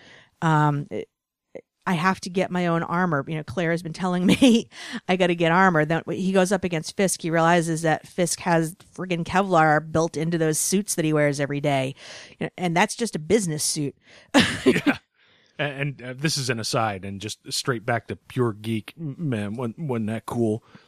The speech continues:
Speaker 1: Yeah.
Speaker 2: But, but the, uh, using Kingpin's tailor,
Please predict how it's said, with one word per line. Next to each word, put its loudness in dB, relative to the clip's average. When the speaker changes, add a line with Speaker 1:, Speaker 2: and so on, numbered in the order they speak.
Speaker 1:
Yeah. 2
Speaker 2:
But, -2
but 2
the, 0
uh, -2
using 0
Kingpin's -4
tailor, -4